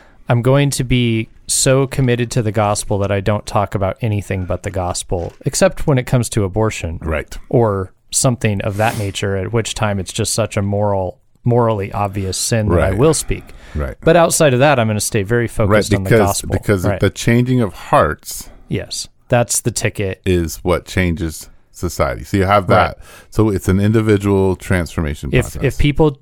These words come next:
Speaker 1: if this person, this was an evil person, if they, if they knew Jesus, they wouldn't have done that.
Speaker 2: Right.
Speaker 1: Yeah.
Speaker 2: So these are, and that's what we're talking about, like, when it happens to the, the, the racial issues within our culture, which are kind of raised up right now. But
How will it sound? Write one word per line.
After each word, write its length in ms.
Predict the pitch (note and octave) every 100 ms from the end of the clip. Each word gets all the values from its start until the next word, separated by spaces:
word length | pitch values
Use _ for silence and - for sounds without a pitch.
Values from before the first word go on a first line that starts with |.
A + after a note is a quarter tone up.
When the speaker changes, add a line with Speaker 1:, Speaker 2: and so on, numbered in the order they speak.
| -
Speaker 1:
if 200 | - A#2+
this 240 | B2+ C3+ -
person, 500 | - D3+ - A#2+ -
this 200 | B2+ -
was 160 | G#2+
an 100 | G2+ -
evil 240 | A#2 C#3
person, 680 | C3+ A#2+ G#2+ A#2 G#2+ A2+ C#3
if 180 | A2+ F#2+
they, 200 | A2 A2+ A#2 - _
if 180 | C3 -
they 160 | A#2
knew 140 | A#2 B2
Jesus, 420 | A#2 A2 A2+ -
they 120 | G#2+
wouldn't 200 | F#2+ G#2+
have 80 | A#2+
done 180 | G#2 F2+
that. 260 | F2+ G2
Speaker 2:
Right. 200 | D#2 C#2+ - - -
Speaker 1:
Yeah. 160 | F#2 - -
Speaker 2:
So 140 | C#3+
these 300 | B2+ G#3 B3+
are, 100 | F3+
and 200 | B2+ B2+
that's 260 | D3+ F#3+ -
what 80 | D3
we're 100 | D3+
talking 300 | D3+ B2+ C3
about, 300 | A2 D#2+ - D2 E2+
like, 240 | F2 D#2
when 160 | F#2+ D#2+
it 80 |
happens 300 | E2+ F#2 E2+ -
to 120 | D#2+
the, 220 | D#2+ C2 -
the, 220 | E2 D2+ - _ _
the 100 | E2+
racial 420 | D#2+ G2 G#2 E2+ D#2
issues 260 | - D#2+
within 260 | D2+ - E2
our 100 | C#2+
culture, 320 | - D2+ -
which 180 | D#2+ E2
are 140 | - -
kind 200 | - F#2
of 180 | D#2+ D2
raised 320 | E2 F2 D2 G2
up 140 | -
right 120 | C#2
now. 120 | D2+
But 200 | D2+ -